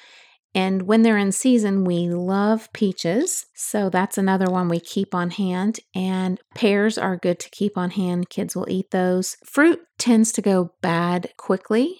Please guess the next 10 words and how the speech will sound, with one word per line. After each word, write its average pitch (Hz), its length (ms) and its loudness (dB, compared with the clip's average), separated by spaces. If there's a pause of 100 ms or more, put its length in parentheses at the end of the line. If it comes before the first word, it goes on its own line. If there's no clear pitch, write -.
So 180 720 -4
a 185 100 -2
lot 180 220 0
of 220 140 -2
times 208 500 -2
I 180 180 -4
will 185 160 -4
buy 170 320 -6
bags 175 420 -2 (100)
of 180 200 -4